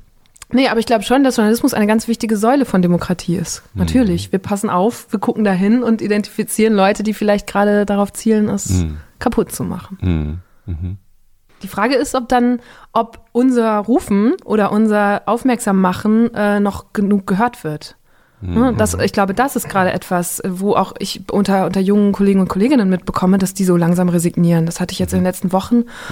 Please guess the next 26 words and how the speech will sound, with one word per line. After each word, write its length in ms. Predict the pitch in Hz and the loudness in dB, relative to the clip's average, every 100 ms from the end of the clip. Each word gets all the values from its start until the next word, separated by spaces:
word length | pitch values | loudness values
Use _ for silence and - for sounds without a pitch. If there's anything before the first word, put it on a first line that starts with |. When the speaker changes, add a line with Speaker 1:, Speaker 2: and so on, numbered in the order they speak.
| - 104 | -10 -8
Speaker 1:
und 120 | 196 | -6
war 80 | 202 | -4
sehr 120 | 202 | -2
überrascht. 540 | 190 190 175 196 - - | 0 0 0 -2 -4 -8
Also, 180 | - 190 | -2 0
dass, 240 | 180 185 - | 0 -4 -4
äh, 120 | 196 | 0
Journalisten, 460 | 190 190 196 190 | 2 2 2 0
von 140 | 185 185 | -2 0
denen 140 | 190 | 2
ich 120 | 185 | 0
sehr 220 | - 247 240 | 0 -2 0
viel 200 | 202 180 | -2 0
halte, 420 | 196 190 185 185 - - - - - - | 0 0 -4 -4 -12 -20 -20 -20 -20 -16
auf 160 | - - | -12 -4
einmal 220 | 190 190 | 0 0
da 80 | 180 | 2
sitzen 240 | 185 196 | 0 0
und 80 | 196 | 0
sagen, 240 | 202 196 196 | 2 2 0
„Ich 140 | - | -4
glaub, 200 | 170 170 | -6 -6
ich 140 | - 190 | -6 -6
hab 100 | 180 | -2
nicht 360 | 185 196 - | 2 0 0
mehr, 400 | 226 233 233 233 | 0 2 2 0